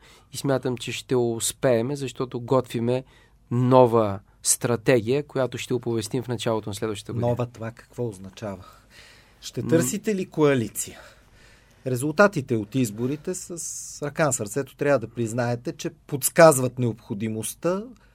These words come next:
Speaker 2: формации като вашата с определено влияние, но недостатъчно, да се съюзяват.
Speaker 1: А Ред, законност и справедливост има сто двайсет и трима местни депутати. В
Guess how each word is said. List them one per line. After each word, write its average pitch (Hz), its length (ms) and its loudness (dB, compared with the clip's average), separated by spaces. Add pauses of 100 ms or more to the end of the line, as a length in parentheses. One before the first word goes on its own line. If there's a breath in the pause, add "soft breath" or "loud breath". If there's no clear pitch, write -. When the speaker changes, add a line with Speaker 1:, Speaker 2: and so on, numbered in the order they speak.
(640 soft breath)
Speaker 2:
формации 135 800 0
като 113 280 -6
вашата 120 520 -4
с - 380 -6
определено 135 640 8
влияние, 123 560 2
но 104 140 -6
недостатъчно, 107 1000 -10 (580 soft breath)
да 143 320 -2 (760)
се - 400 -4 (180)
съюзяват. 143 680 -4 (260)
Speaker 1:
А 127 120 -2
Ред, 143 180 -2
законност 127 460 -4
и 117 40 -10
справедливост 113 680 -6
има 135 240 -4 (100)
сто - 560 0 (140)
двайсет 123 680 -2
и 110 60 -10
трима 127 420 -4
местни 120 480 -2
депутати. 104 760 -6 (720 soft breath)
В 101 180 -6